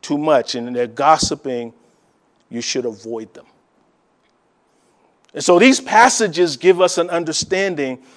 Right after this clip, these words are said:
of how the Lord feels about slander and rumors and gossip, and that it can injure and destroy spiritually,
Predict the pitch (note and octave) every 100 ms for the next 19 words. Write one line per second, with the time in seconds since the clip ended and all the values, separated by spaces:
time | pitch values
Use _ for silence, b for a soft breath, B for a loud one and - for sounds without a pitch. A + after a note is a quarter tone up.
0 | b b C#3 - D#3+ D#3+ E3+ D3+ C#3+ E3+
1 | E3+ C#3+ - E3 E3+ D#3 D#3+ D#3 D3 D3
2 | D3 _ _ _ _ _ _ _ _ _
3 | _ _ _ _ - - D3 E3 D3+ A#2+
4 | A#2 A#2 B2+ E3 D3+ A#2 A2 A#2 A2+ A2+
5 | C3 D3 - G2 - _ _ _ _ _
6 | _ _ _ _ _ D3+ D#3 D3 C3+ C3+
7 | - C#3+ - F3 F3+ C#3+ B2+ B2 C3 C3
8 | B2+ - - - F3 F3+ B2+ A2+ A#2+ _
9 | _ _ _ _ _ _ _ _ - -
10 | - C#3+ F3 F3+ G3+ G3 G#3